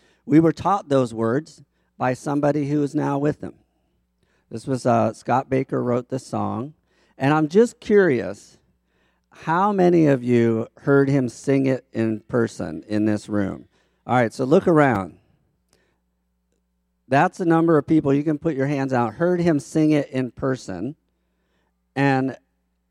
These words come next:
I remember right after he died, the first time we sang this song, this really hit me. And for two reasons I brought it up. One was, you know, it's so easy to get stuck in the,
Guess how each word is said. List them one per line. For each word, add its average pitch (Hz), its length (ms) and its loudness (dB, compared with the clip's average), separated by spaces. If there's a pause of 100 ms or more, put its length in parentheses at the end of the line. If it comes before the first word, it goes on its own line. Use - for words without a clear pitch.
(120)
I 127 140 2
remember 143 480 2
right 151 240 6
after 147 320 0
he 135 80 2
died, 131 400 2
the 110 80 -4
first 131 300 -4
time 127 200 -2
we 117 120 -4
sang 117 340 -4
this 110 140 -6
song, 107 480 -2 (420)
this 123 240 -2
really 120 360 -2
hit 117 220 -10
me. 90 200 -14 (1700)
And 135 220 0
for 143 400 2 (140)
two 220 220 0
reasons 143 400 4
I 127 80 2
brought 131 300 2
it 135 100 0
up. 127 280 0
One 160 320 2
was, 165 420 4 (360)
you 151 120 -2
know, 135 180 -2
it's 135 260 -6
so 175 360 2
easy 156 280 2
to 139 120 -8
get 139 260 -4
stuck - 400 -4
in 131 140 -4
the, 113 160 -4